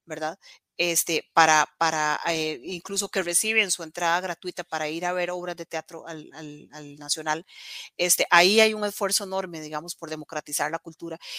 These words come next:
Y yo creo que todo eso los turistas lo ven. Lo ven porque tan-, también llegan a tomar un café o a almorzar al,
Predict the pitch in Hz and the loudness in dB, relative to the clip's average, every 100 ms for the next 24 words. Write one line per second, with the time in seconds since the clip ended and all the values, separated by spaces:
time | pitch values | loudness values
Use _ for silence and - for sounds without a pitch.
0 | - - 185 185 220 233 226 214 208 233 | -14 -6 -4 0 0 2 2 2 2 0
1 | 208 - 170 - 180 147 151 147 _ _ | -4 -4 -4 -2 -4 -6 -10 -16 _ _
2 | _ - - - 165 180 240 208 180 - | _ -20 -20 -4 2 4 4 0 -6 -6
3 | 160 170 170 165 175 180 190 190 185 170 | -6 -2 -2 0 -2 0 0 0 -2 -4
4 | 165 - 175 - 202 196 190 175 156 156 | -4 -4 -4 0 2 2 0 -2 -4 -2
5 | 151 180 160 160 156 - | 0 2 0 -2 -8 -14